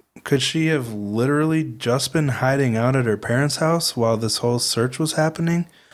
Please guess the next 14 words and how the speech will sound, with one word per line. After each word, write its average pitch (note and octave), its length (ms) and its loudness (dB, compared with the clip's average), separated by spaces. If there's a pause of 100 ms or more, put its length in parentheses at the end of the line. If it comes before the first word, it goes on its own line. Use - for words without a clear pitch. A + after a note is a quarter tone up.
(440)
And B2 120 -2
her A#2+ 120 2
father C#3+ 400 2
was C3+ 120 0
just B2+ 180 -2
playing C#3+ 320 2
along? D3+ 520 2 (1160)
I B2 40 0
mean, A#2+ 220 2
they A#2+ 100 4
could C#3+ 260 0
be C3 160 2
waiting B2+ 540 0
for A#2 400 0